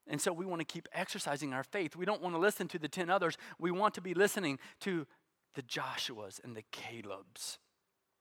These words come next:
Why? Because we know that God desires for us to demonstrate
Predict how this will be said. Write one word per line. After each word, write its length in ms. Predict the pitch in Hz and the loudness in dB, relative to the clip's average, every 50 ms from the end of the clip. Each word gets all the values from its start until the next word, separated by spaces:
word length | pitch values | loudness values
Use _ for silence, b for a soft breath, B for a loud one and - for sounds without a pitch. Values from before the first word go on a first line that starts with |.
| _ _ _ _ _ _ b b b b b b b b | _ _ _ _ _ _ b b b b b b b b
Why? 240 | b 127 139 147 156 | b 4 4 6 4
Because 300 | 151 135 - 156 139 123 | 4 0 -2 -2 -2 -2
we 120 | 135 147 147 | -2 -2 0
know 160 | 143 143 147 | 2 2 2
that 160 | 139 131 139 | 2 0 0
God 240 | - 135 139 139 135 | 2 2 2 2 2
desires 400 | 135 123 - 135 131 135 135 - | 2 2 4 8 8 8 6 4
for 120 | - - - | 0 -2 -2
us 120 | 131 127 - | 0 -2 -2
to 120 | - 127 | -6 -10
demonstrate 720 | 120 117 - 127 131 131 127 - - - 131 117 113 - | -10 -6 -4 -4 -2 -2 -4 -4 -6 -4 -4 -4 -4 -4